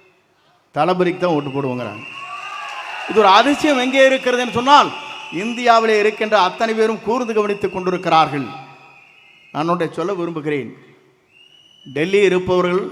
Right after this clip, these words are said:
விமானத்தில் இங்கே சென்னைக்கு வருகிறார்கள். டெல்லியில் இருக்கிற துறை, இங்கே இருக்கிற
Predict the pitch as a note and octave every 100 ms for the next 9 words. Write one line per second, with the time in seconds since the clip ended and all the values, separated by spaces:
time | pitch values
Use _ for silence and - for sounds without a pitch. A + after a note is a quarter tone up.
0 | C#3+ D#3 F#3+ F#3 F3 E3 D#3 D3+ C3+ -
1 | D3+ F3 C#3+ D3 C#3 C3+ B2 G#2 - _
2 | _ _ _ _ _ _ _ _ _ _
3 | _ - D#3+ G#3 A3 G3 G3 G#3 G#3+ G3
4 | F#3+ G#3 F#3+ F#3+ G#3 G3+ F#3+